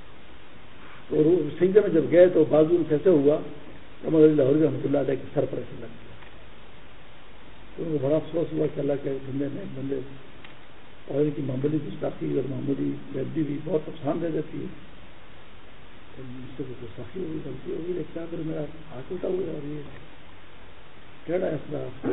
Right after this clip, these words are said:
کہتے تھے، کہتے اس کے بعد میں نماز پڑھنے کے بعد میں ان کے جگہ میں گیا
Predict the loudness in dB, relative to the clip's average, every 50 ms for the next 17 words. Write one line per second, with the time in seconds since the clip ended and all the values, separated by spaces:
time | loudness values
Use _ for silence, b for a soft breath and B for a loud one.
0 | 0 -2 -2 -4 -4 -6 -4 -4 -4 -4 -6 -8 -10 -10 -10 -10 -10 -10 -10 -10
1 | -10 -10 -10 -10 -10 -10 -10 -10 -10 -10 -10 -10 -10 -10 -10 -10 -10 -8 -6 -4
2 | -4 -4 -4 -2 -2 2 4 4 4 4 4 2 2 2 2 2 0 -4 -4 -4
3 | 0 2 4 4 2 2 2 -2 -2 -2 -2 -2 0 0 0 0 0 -2 -2 -2
4 | -2 -2 -2 -2 -2 -2 -4 -8 -8 -8 -8 -8 -8 -6 -4 -2 -2 -2 -4 -4
5 | -6 -6